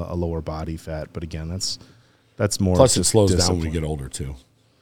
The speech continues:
Speaker 1: I mean, I
Speaker 2: For all
Speaker 1: think,
Speaker 2: of us.
Speaker 1: yeah, I think it's, it's definitely harder to keep the weight off. It's funny 'cause I'll, I'll have, like, abs all year round, but, like,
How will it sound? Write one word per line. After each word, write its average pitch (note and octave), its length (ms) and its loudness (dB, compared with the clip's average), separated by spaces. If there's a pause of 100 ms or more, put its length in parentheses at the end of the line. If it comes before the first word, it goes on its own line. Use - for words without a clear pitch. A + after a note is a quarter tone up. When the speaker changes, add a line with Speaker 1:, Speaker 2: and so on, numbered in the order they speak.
(420)
Speaker 1:
I B2 40 -2
mean, A2+ 80 4
I A2+ 40 6
Speaker 2:
For - 40 4
all - 60 0
Speaker 1:
think, - 140 0
Speaker 2:
of C#3 80 -6
us. D#3 120 -2
Speaker 1:
yeah, E3 320 2
I D#3 40 2
think D#3 120 2
it's, B2 160 0
it's C#3+ 200 2
definitely B2+ 460 2
harder F#2 340 2
to F2+ 100 0
keep F#2 220 -4
the F2+ 80 -4
weight E2+ 220 -2
off. F#2 220 0
It's F2 120 -6
funny F#2+ 280 0
'cause - 180 -6
I'll, E2+ 220 -2
I'll F2+ 200 -2
have, F2 160 -2
like, F2 180 -4
abs E2 380 -6
all E2 140 -4
year E2 140 -6
round, E2 320 -8
but, D#2 140 -10
like, E2 320 -10